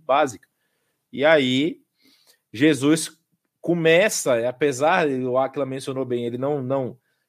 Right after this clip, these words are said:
não querer, vamos dizer assim, não, poderia até fazer, mas naquele momento ele achou que não era oportuno, mas ele já fala pra mulher,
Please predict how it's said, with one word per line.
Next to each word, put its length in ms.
não 500
querer, 360
vamos 180
dizer 140
assim, 360
não, 180
poderia 580
até 160
fazer, 280
mas 140
naquele 240
momento 260
ele 100
achou 220
que 120
não 120
era 80
oportuno, 680
mas 180
ele 180
já 220
fala 400
pra 160
mulher, 480